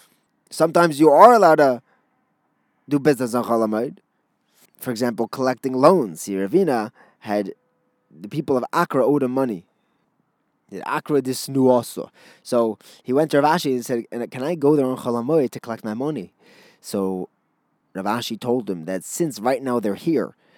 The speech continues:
and you could claim it from them, and tomorrow they, they could be gone, since that,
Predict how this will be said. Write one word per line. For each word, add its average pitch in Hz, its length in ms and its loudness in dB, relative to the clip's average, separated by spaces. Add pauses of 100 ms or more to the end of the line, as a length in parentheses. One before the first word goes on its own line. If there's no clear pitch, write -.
(120)
and 208 80 -10
you 214 80 -12
could 214 140 -8
claim 190 240 -6
it 160 100 -12
from 98 160 -10
them, 82 220 -14 (720)
and 113 240 -12
tomorrow 151 480 6
they, 143 160 4
they 135 160 -4
could 139 140 -8
be 135 100 2
gone, 151 640 2 (300)
since - 260 -12
that, 123 160 -4